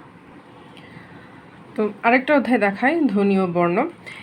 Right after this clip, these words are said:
এখান থেকেও প্রশ্ন হয় ইদানিং, আমি দেখেছি এই যে এটুক অংশ থেকে অনুবর্ণ। আমরা সবাই জানি ব্যঞ্জন বর্ণের সংক্ষিপ্ত রূপকে কি বলে, ফলা। এবার ফলা কয়টি? ছয়টি। এটা কিন্তু কোনো পরীক্ষার প্রশ্নতে আসে নাই, কিন্তু ইদানিং দুই হাজার চব্বিশের একটা প্রশ্নতে আমি,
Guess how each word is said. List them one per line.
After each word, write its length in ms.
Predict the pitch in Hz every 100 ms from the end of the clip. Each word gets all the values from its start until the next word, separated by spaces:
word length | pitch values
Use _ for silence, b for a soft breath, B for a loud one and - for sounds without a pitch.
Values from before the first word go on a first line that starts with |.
| B -
এখান 280 | 220 285
থেকেও 220 | 277 285 294
প্রশ্ন 380 | 233 220 214
হয় 220 | 208 196 190
ইদানিং, 340 | 175 175 220
আমি 160 | 190 175
দেখেছি 420 | 175 190 185 254
এই 100 | 196
যে 100 | 175
এটুক 360 | - 196 214
অংশ 180 | 208 180
থেকে 240 | 190 196 -
অনুবর্ণ। 640 | 214 220 190 160 135 92 B B B B B B B
আমরা 240 | - 240
সবাই 280 | 247 254 240
জানি 200 | 240 254
ব্যঞ্জন 420 | 220 202 202 220
বর্ণের 320 | 208 196 220 311
সংক্ষিপ্ত 640 | - - 196 196 208 214
রূপকে 400 | 202 196 - 226
কি 160 | 220
বলে, 280 | 202 190 269 302
ফলা। 300 | 196 170 135 - B B B -
এবার 180 | 196 233
ফলা 320 | 233 254 269
কয়টি? 360 | 277 277 311 349
ছয়টি। 460 | - 190 175 143 -
এটা 200 | 220 247
কিন্তু 200 | 240 247
কোনো 220 | 247 240
পরীক্ষার 520 | 233 208 208 - 233
প্রশ্নতে 480 | 226 185 - 175 175 -
আসে 240 | 180 185
নাই, 180 | 165 269 B B -
কিন্তু 320 | 190 208 190 -
ইদানিং 360 | 233 240 226 190
দুই 100 | 226
হাজার 180 | 226
চব্বিশের 420 | 240 233 214 233 254
একটা 200 | 240 240
প্রশ্নতে 400 | 226 220 220 220
আমি, 300 | 196 180